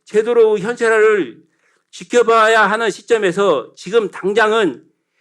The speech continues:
시장님의 가치관 변화가 시정 운영에 반영될 때 약자를 포함한 김제 시민 모두가 행복해지는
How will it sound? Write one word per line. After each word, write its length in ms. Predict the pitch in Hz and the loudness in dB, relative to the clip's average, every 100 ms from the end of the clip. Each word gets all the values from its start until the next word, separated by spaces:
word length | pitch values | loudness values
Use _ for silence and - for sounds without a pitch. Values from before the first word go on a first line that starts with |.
| _ | _
시장님의 600 | - - 277 262 240 233 | -14 -4 -2 -2 -2 0
가치관 500 | - 185 - 247 247 | 0 -4 -6 -2 -2
변화가 680 | 214 220 202 202 196 127 - _ _ _ | 0 0 2 2 0 -2 -8 _ _ _
시정 460 | _ 254 247 262 220 | _ -12 -2 0 0
운영에 340 | 214 226 214 | -4 -2 -2
반영될 520 | 190 202 220 202 190 190 | -2 -4 -6 -2 -2 0
때 400 | 196 147 113 - _ _ - | 0 0 -2 -12 _ _ -8
약자를 540 | 147 - 233 226 220 | -6 -4 -2 0 0
포함한 560 | 226 233 220 220 175 123 | 0 0 2 2 0 -4
김제 300 | - 220 226 | -14 -8 -8
시민 580 | - 240 247 226 139 - _ _ _ | -8 -8 -4 -4 -6 -10 _ _ _
모두가 440 | 175 247 269 269 240 | -8 -4 -2 0 0
행복해지는 960 | 190 262 262 240 202 220 226 151 - | -2 -6 -4 -2 -2 -2 -2 -2 -8